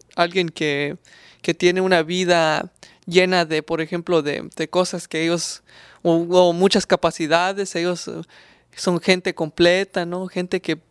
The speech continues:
que son capaces de pensar, analizar, y no nada más seguir formas y reglas que n-, son absurdos, ¿no? Este, pero gente que pueden cambiar las cosas también,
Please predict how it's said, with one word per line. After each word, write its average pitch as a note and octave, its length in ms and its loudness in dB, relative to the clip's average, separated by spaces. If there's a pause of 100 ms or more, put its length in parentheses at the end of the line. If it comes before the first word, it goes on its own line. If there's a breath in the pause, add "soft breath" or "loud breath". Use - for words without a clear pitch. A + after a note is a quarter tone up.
(160)
que D3+ 540 -4 (140)
son - 180 -8
capaces F3 460 0
de E3 80 -2
pensar, E3+ 760 0
analizar, D#3+ 800 -2 (260 soft breath)
y - 60 -8
no F3 140 2
nada F#3+ 200 4
más F#3 160 0
seguir F#3 380 -4 (200)
formas F#3 580 0
y D#3+ 60 -2
reglas F3 420 -2
que D3+ 200 -10
n-, D3+ 400 -12
son F3 220 -4
absurdos, F3+ 560 -4
¿no? A#3 100 -12 (600 soft breath)
Este, D#3+ 420 -6
pero E3 240 2
gente F3+ 300 -2
que F3+ 100 -4
pueden E3+ 640 -2
cambiar E3+ 460 0
las E3+ 180 -6
cosas F#3+ 300 -2
también, E3+ 480 -4